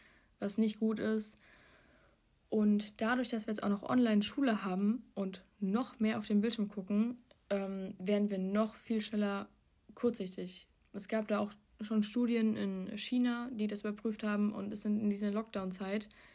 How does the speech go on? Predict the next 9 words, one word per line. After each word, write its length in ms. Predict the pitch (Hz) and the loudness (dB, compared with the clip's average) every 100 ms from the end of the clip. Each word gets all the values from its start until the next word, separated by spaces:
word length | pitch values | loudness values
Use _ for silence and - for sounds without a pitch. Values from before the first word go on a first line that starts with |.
| - _ _ - | -20 _ _ 0
ähm, 420 | 208 202 202 202 208 | 2 4 2 0 -4
sind 320 | 208 214 208 214 | 4 6 6 4
die 260 | 202 202 | 0 0
Schüler 200 | 202 226 | -2 -2
und 80 | 208 | -2
Schülerinnen 560 | 208 220 202 202 208 - | -2 -2 0 2 2 2
um 280 | 202 202 208 | -2 -4 -2
neunzig 460 | 214 220 214 214 - | 0 0 0 -6 -8
Prozent, 640 | 208 - 220 214 233 | -8 -6 0 0 0